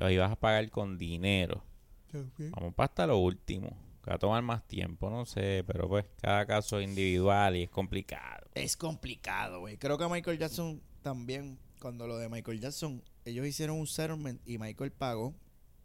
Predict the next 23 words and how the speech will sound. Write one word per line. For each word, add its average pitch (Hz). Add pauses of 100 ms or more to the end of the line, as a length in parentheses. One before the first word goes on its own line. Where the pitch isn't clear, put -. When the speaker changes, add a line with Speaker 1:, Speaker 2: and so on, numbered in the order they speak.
(520)
Speaker 2:
Y 113
hay 117
una, 131
hay 113
gente 131
que 156
dice 170
que 131
Michael 120
pagó, 165 (600)
no 143
porque, 185
"Shh, -
quédense 117
Speaker 1:
Ujú. 120
Speaker 2:
callados, 131
jiji". 427 (240)
Él -
pagó 156 (300)
como 139
que, 139
"Miren, 165
ya, 147